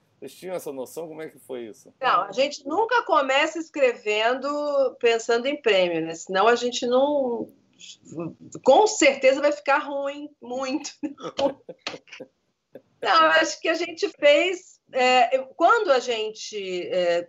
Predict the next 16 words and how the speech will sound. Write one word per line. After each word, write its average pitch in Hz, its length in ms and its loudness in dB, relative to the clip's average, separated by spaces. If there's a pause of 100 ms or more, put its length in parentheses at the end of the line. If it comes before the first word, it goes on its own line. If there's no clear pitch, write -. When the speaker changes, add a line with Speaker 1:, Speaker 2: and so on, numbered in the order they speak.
(160)
Speaker 2:
quando 262 160 6
a 262 40 8
gente 269 280 -10
viu 262 680 -2
como 220 260 -8
ficou 233 880 4
e 196 100 -10
tal, 220 720 2 (360)
a 185 120 -4
gente 214 180 -10
falou, 220 180 4
"É, 208 200 2
pode 214 480 -2
ser, 233 560 2
né, 202 300 -8
que." 180 800 -10